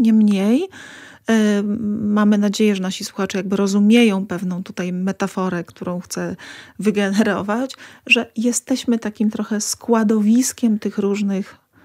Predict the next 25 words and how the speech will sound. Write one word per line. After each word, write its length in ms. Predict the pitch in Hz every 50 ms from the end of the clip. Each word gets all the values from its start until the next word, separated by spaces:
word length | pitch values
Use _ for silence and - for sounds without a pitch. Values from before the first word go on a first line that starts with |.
| _ _ _
prawda, 480 | - 208 190 196 202 196 196 196 - - -
łapaczy, 640 | 208 202 190 196 - 214 208 208 208 - - 208 202
wazoników, 840 | 208 170 170 196 180 175 185 190 196 196 - - - 185 185 196 196
dywaników, 920 | 165 185 175 180 170 170 175 185 185 185 - - 196 185 180 - - - _ - - - - - - - - _ -
bibelotów, 680 | 196 208 190 202 196 202 202 196 202 196 - 208 190 -
prezencików 1080 | - - 196 190 190 185 180 185 - - 202 196 - - - 190 190 202 - - - - _ _ _ -
i 300 | - 247 269 269 262 254
nadmuchanych 720 | 247 247 226 208 208 208 208 208 - 220 220 214 214 208
balonów 720 | 196 196 190 190 190 196 196 190 190 190 185 196 - - - _ -
czyichś 400 | - 202 196 185 185 185 180 180
życzeń, 640 | 175 170 196 240 269 262 - 240 220 208 202 196 202 -
pragnień 720 | - 208 214 220 226 208 214 202 202 185 190 196 190 202
w 60 | - -
stosunku 540 | - - 180 - - 196 190 202 - 196
do 240 | 185 196 190 185 185
nas, 320 | 185 175 170 175 185 - 190
wyobrażeń 800 | 196 220 220 214 214 196 208 214 233 226 214 214 208 208 202 - -
o 160 | 196 196 190
nas, 360 | 190 190 196 202 - - - - - - - - - - - -
jacy 300 | 214 208 202 - - 220
mamy 340 | 208 202 196 190 190 190 185 190 -
być 400 | - 175 185 180 180 - - - 214
i 40 |
tak 180 | - 180 180 190
dalej. 460 | 170 160 147 151 156 202 254 311 370